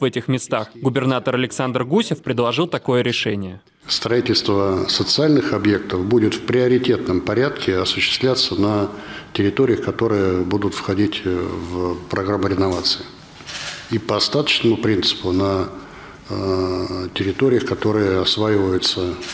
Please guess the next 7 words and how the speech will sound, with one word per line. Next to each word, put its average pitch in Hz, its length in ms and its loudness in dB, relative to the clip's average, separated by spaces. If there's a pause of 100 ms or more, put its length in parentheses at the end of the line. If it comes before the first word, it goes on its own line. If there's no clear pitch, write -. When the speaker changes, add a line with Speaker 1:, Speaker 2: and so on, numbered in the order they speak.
(180)
Speaker 2:
за 107 180 2
пределами 104 640 2
либо, 90 300 2
э, 87 380 -2
на 90 340 0
окраинах 98 600 0
городской 90 600 0